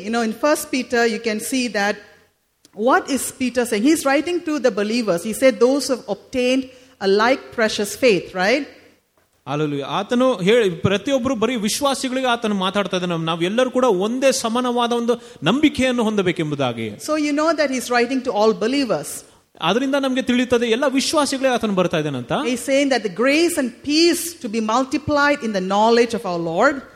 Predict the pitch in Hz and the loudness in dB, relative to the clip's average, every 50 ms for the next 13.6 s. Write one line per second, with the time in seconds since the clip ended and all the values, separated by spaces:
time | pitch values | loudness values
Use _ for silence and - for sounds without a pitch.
0 | - - _ - 233 262 247 - 330 330 311 311 262 - - 233 233 262 302 302 | -20 -18 _ -4 -4 -2 0 0 0 2 2 2 2 0 -2 -2 -2 -2 -2 -2
1 | 254 - 277 294 302 294 277 226 220 269 320 285 - 294 - - 277 - - - | 0 0 2 4 4 2 2 2 2 2 2 2 -2 -4 -4 -4 -6 -6 -4 -4
2 | 302 269 277 277 262 240 233 262 311 330 302 226 240 247 240 - 254 240 240 240 | -2 0 0 0 0 0 -4 -4 -2 -2 0 0 0 -2 -2 -2 -2 0 0 0
3 | 233 226 220 214 202 202 196 190 180 180 175 180 175 151 151 147 147 147 123 117 | 2 0 0 0 0 0 0 0 0 -2 -2 -2 -2 -2 -2 -4 -2 -4 -4 -4
4 | 117 143 226 311 294 - - - _ _ - 254 277 - - 381 403 381 349 320 | -2 -4 -4 -4 -6 -10 -18 -20 _ _ -8 -8 -6 -4 -2 -2 0 2 2 2
5 | 302 320 330 294 302 302 302 311 320 320 311 320 - - 262 247 - 269 269 262 | 2 0 0 -2 -2 0 2 2 4 4 4 2 0 -2 -2 -2 0 0 2 2
6 | 285 277 220 220 226 - - - - - 339 349 359 359 370 381 370 370 - - | 2 2 0 -4 -4 -4 -8 -6 2 8 8 10 10 10 8 6 4 2 -2 -8
7 | 202 208 220 226 233 240 247 247 247 - - 233 190 175 156 190 196 202 196 180 | -4 0 2 2 4 4 4 4 2 2 2 -2 -4 -4 -4 -6 -6 -6 -6 -6
8 | 190 151 151 - - - - - - - _ - 170 196 269 277 277 285 277 226 | -6 -8 -8 -10 -12 -14 -14 -16 -20 -18 _ -2 0 2 2 2 2 0 0 0
9 | 220 269 - - - 320 285 320 285 - - 294 294 294 294 285 233 190 214 269 | 0 0 0 0 0 0 0 0 -2 -2 -2 -2 -2 -2 -2 -2 -2 0 0 0
10 | 269 220 269 285 277 277 269 269 262 277 269 277 285 277 269 254 247 254 262 247 | 0 2 2 2 4 2 2 0 0 0 2 2 0 0 0 0 -2 -2 -2 -2
11 | 285 294 269 - - - 151 151 175 214 240 285 320 320 302 294 285 277 285 - | -2 -2 -2 -4 -6 -10 -8 -4 -4 -2 -2 -2 0 0 0 0 0 0 0 2
12 | 262 240 262 269 247 247 - 262 247 - - - 247 269 277 247 240 233 - 262 | 2 4 4 4 4 4 2 2 -2 0 -4 -4 0 2 2 2 2 0 0 0
13 | 247 233 226 214 202 196 185 - 190 170 156 139 | 0 2 2 2 2 0 0 0 0 0 0 0